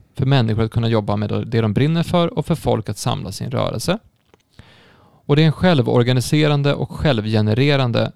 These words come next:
eh, organis-, alltså, det är självorganiserande och självgenererande i en riktning mot att skapa lösningar relaterat till fascia som hjälper människor att förstå sin fulla potential. Det är liksom vad det här, när det, när det är klart så ser det ut så här. Eh, och planen då är att vi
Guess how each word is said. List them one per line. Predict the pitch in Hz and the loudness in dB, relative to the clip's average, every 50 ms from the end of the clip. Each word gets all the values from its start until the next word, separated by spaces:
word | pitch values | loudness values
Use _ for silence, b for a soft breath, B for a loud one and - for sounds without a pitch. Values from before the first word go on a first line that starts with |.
| _ _ | _ _
eh, | - - 117 113 110 | -12 -8 -6 -6 -6
organis-, | - 127 123 113 120 117 107 - | -4 -4 -4 -4 -4 -4 -4 -4
alltså, | 113 117 - 117 107 123 143 - - _ _ _ _ | -4 -4 -2 -2 -4 -4 -10 -18 -20 _ _ _ _
det | - 135 | -8 -6
är | |
självorganiserande | - - 175 147 131 127 123 123 - - 151 147 | -2 0 0 0 0 0 0 0 0 0 0 0
och | 135 - | 0 0
självgenererande | - 123 107 104 104 107 107 110 110 110 110 110 98 | -2 -2 -2 0 -2 -2 -2 -2 -2 -2 -2 -2 -2
i | 95 | -2
en | 117 113 | 0 0
riktning | 120 120 - - - - 117 | 0 -2 -2 -4 -8 -6 -6
mot | 113 107 - | -6 -6 -6
att | 107 107 | -8 -8
skapa | - - - 110 - 110 110 | -6 -4 -4 -4 -2 -4 -4
lösningar | 113 113 104 101 107 - - 113 110 | -2 -2 -4 -4 -6 -8 -8 -6 -4
relaterat | 110 107 107 - - - - | -4 -6 -6 -6 -8 -8 -8
till | - - | -10 -10
fascia | - - 123 - - - - 123 | -8 -8 -8 -8 -6 -6 -6 -6
som | 113 - - 117 | -6 -6 -6 -6
hjälper | 101 101 110 - | -6 -6 -4 -4
människor | 110 113 104 98 113 - | -4 -4 -4 -6 -8 -8
att | 90 - | -10 -10
förstå | - - - - 98 - - - - | -8 -10 -8 -8 -10 -10 -10 -12 -12
sin | - - - | -12 -12 -10
fulla | - - - | -10 -10 -10
potential. | - - - 139 135 - 165 - - - _ _ _ b b b b b b b b b b b b b b | -10 -12 -12 -12 -8 -6 -6 -8 -8 -10 _ _ _ b b b b b b b b b b b b b b
Det | - 156 | 0 2
är | 156 | 2
liksom | 143 117 - - 120 117 | 2 2 -2 -2 -4 -2
vad | 113 | -2
det | 110 104 | -2 0
här, | 104 104 107 107 104 107 110 - _ _ _ _ _ _ - | 0 2 0 0 -2 -4 -8 -12 _ _ _ _ _ _ -6
när | - 127 123 | -4 -2 -2
det, | 127 | -2
när | 120 120 131 131 135 | -2 -2 -2 0 0
det | 135 | 0
är | 131 | -2
klart | - - 143 135 117 - - | 0 0 0 0 -2 -4 -6
så | - | -8
ser | 107 - 110 | -4 -4 -4
det | 95 | -4
ut | 92 95 - | -6 -8 -8
så | - 107 | -6 -4
här. | 117 127 - - _ _ _ _ _ B B B B B B B B B B B B B B B B B _ - | -4 -4 -6 -8 _ _ _ _ _ B B B B B B B B B B B B B B B B B _ -8
Eh, | 135 123 123 120 - _ _ | -4 -4 -4 -4 -4 _ _
och | - 139 135 131 131 - - _ | -2 0 2 2 2 0 -4 _
planen | - - 160 151 160 165 165 160 147 | -4 0 2 2 2 2 2 2 2
då | 120 104 | 2 2
är | 101 104 | 2 2
att | 107 107 - | 0 0 0
vi | 135 139 139 - - | 2 2 2 0 -2